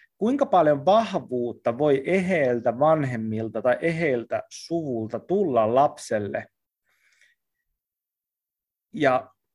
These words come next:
niin paljon, että se siitä seuraisi se, että hän ei et-, ikinä etsisi tämmöisiä metodeita, koska se ei olisi tarpeellista. Vai onko tää, niinku, ehkä mun tämmönen utopistinen,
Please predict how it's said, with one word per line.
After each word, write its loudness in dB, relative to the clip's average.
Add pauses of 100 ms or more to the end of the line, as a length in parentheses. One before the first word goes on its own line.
(220)
niin 2
paljon, 6
että -2
se -4
siitä -2
seuraisi 4
se, 4
että -4
hän 0
ei 0 (340)
et-, -4
ikinä 0
etsisi -4
tämmöisiä 2
metodeita, -2
koska -10
se -4
ei 2
olisi -4
tarpeellista. -4 (320)
Vai 4
onko 4
tää, 6
niinku, 2
ehkä 0
mun 0
tämmönen 2 (180)
utopistinen, 0